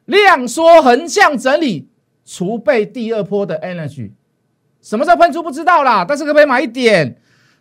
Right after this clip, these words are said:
站着生气，券资比高达百分之五十七。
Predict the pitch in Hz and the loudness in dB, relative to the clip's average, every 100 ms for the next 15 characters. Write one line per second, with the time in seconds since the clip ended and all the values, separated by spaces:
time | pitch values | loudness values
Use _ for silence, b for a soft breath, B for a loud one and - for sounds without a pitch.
0 | - 381 359 302 311 349 311 359 262 - | -2 2 2 2 4 2 2 0 0 -4
1 | - 392 330 247 359 294 254 349 359 320 | 0 2 2 -2 -4 -4 -2 2 4 4
2 | 302 302 277 269 262 359 370 285 370 349 | 2 0 2 2 2 2 2 -2 -6 -4
3 | 277 294 240 359 370 359 262 139 | -4 -8 -6 -4 -2 -2 -2 -4